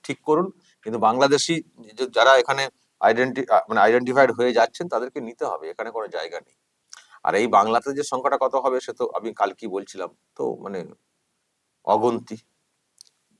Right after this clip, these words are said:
যদি এখানে কখনো ঝাড়াই বাছাই হয় আর কি।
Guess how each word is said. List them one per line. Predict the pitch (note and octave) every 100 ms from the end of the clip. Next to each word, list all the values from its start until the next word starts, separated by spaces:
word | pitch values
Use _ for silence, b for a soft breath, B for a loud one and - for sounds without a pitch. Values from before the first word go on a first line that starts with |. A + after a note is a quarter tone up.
| _
যদি | G2+ A2+ A2
এখানে | B2+ B2
কখনো | A2 A#2+ A2 A2+ _ _
ঝাড়াই | G2 G#2
বাছাই | F#2+ F#2+ G2 F#2+
হয় | F#2+
আর | D#2
কি। | -